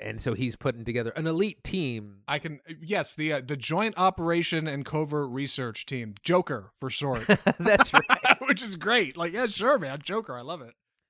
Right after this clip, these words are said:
Speaker 1: Um, so, you know, th-, that's a trope we, we see a lo-, a lot of times, but it, it's, it's a lot of fun. Um, Jim is played by John Abraham, who is also, uh, an Indian action star. Uh, both of these people have been doing this for, like,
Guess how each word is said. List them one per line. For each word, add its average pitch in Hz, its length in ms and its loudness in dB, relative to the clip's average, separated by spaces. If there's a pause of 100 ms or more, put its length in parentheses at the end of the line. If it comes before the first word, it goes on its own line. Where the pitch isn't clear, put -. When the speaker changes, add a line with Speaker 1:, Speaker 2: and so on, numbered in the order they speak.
(460)
Speaker 1:
Um, 113 460 -4 (140)
so, 220 200 0
you 165 120 0
know, 156 120 2
th-, 151 140 0
that's 175 220 4
a - 20 -4
trope 135 220 2
we, 131 100 -4
we 127 140 -6
see 123 140 -8
a 117 80 -4
lo-, 110 120 -8
a 123 60 -12
lot 117 180 -2
of 117 60 -6
times, 117 240 -4
but 117 100 0
it, 123 220 0
it's, 127 280 -4
it's - 200 -8
a 131 40 -8
lot 113 280 -2
of 110 100 -6 (180)
fun. 113 280 -2
Um, 110 420 -6
Jim 196 240 4
is 156 140 -2
played 143 280 -2
by 113 180 2
John 117 260 -2
Abraham, 107 460 -4
who 107 260 -2
is 101 200 -6 (440)
also, 113 540 0
uh, 104 360 -4
an 117 140 -10
Indian 104 420 -8
action 107 340 -10
star. 101 520 -4 (180)
Uh, 117 140 -4
both 226 260 2
of 330 60 2
these 240 180 -2
people 147 300 2
have 123 100 -4
been 117 220 -2 (400)
doing 165 140 2
this 151 100 -4
for, - 100 -6
like, 117 180 -2